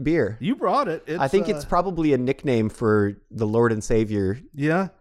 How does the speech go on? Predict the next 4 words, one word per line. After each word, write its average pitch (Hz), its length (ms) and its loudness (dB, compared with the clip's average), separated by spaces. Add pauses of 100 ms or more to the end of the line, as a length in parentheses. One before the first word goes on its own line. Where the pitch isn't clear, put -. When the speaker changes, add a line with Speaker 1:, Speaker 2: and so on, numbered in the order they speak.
(120)
Speaker 2:
Captain 160 400 -2
Dynamite? 196 540 0
Speaker 1:
Captain 147 440 0
Dynamite. 107 1080 -2